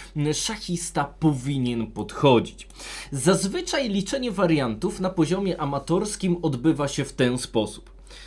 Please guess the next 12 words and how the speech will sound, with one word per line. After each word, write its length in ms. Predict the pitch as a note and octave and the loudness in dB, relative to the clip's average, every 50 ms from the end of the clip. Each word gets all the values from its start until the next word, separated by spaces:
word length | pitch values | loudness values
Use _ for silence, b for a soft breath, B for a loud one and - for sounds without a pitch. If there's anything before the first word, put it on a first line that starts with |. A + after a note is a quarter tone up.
| B B B | B B B
Ma 440 | D3 D3+ F#3+ C#4+ D4+ D4 C#4+ F3+ - - - | 0 4 8 8 10 10 8 6 4 -2 -8
dany 540 | D3 C#3 C3 D3 F3+ F#3 E3+ E3 D#3 D3 - | -8 0 4 6 6 8 8 6 4 2 2
amator 680 | - A#2+ B2+ D3 D#3+ E3+ E3+ - C#3 C3+ C3 C3+ - - - | 0 0 2 2 2 2 2 2 2 2 2 2 0 -2 -2
jakąś 680 | A2 G#2+ B2 C3+ B2+ - A2+ G2 F#2 E2+ - - - - - - | 0 4 4 4 4 2 -2 -4 -4 -6 -10 -16 -18 -20 2 6
pozycję 760 | F3+ A3+ B3+ G#3+ A3+ B3+ A#3+ A#3+ - - A3+ A3 G#3+ G#3+ G#3 B B B B - | 8 8 8 8 4 0 0 0 0 2 6 6 6 6 4 B B B B 2
i 100 | B3 A#3+ | 4 4
myśli 420 | A#3 A3 G#3+ G#3 - F#3 F#3 F3+ E3+ | 6 4 4 2 2 2 2 2 2
sobie 300 | - E3+ C#3+ C3 C#3+ C#3 | 2 0 0 0 -2 -4
w 80 | - | 0
ten 200 | - C3 B2+ B2+ | 0 0 0 0
sposób: 500 | - - - A2+ G#2+ F#2+ - - - - - - | -4 -4 -2 -2 -2 -2 -4 -10 -14 -16 -4 4
„O, 340 | A#3+ A3+ E3+ A2 - - | 10 10 10 10 8 2